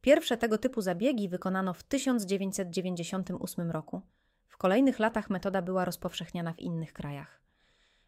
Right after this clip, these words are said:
W Stanach Zjednoczonych crosslinking został zatwierdzony przez F D A. Zastosowanie metody crosslinking w leczeniu stożka rogówki ma na celu spowolnienie procesów degeneracyjnych w obrębie oka. Zabieg nie likwiduje problemu,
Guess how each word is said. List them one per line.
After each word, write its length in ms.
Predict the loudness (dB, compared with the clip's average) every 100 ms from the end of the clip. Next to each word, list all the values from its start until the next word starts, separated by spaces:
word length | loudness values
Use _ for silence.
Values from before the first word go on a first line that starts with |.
| _
W 80 | -6
Stanach 360 | 2 4 6 6
Zjednoczonych 560 | 6 6 6 4 4 0
crosslinking 600 | 0 2 2 2 0 -2
został 400 | -2 -2 -2 2
zatwierdzony 600 | 2 2 0 0 0 0
przez 220 | -4 -6
F 180 | -6 -6
D 200 | -4 -4
A. 140 | -6 -10 -20 _ _ _ -4
Zastosowanie 680 | -2 0 -2 -2 2 4 4
metody 280 | 4 2 0
crosslinking 640 | -2 0 2 2 0 -6 -2
w 40 |
leczeniu 340 | -2 0 -4
stożka 320 | -4 -6 -4 -4
rogówki 480 | -4 -6 -6 -8 -8 -18 -14 2
ma 120 | 4
na 100 | 4
celu 220 | 4 0
spowolnienie 680 | -2 2 4 6 4 4 2
procesów 460 | 0 -2 -2 -2 0
degeneracyjnych 760 | 2 2 0 -2 -4 -4 -4
w 60 | -6
obrębie 480 | -4 -2 -2 -4 -6
oka. 380 | -10 -10 -12 -12 _ _ _ _ -20 _ _
Zabieg 420 | 0 2 0 -2 -2
nie 160 | 4 4
likwiduje 500 | 4 0 0 0 0
problemu, 500 | -4 -4 -4 -4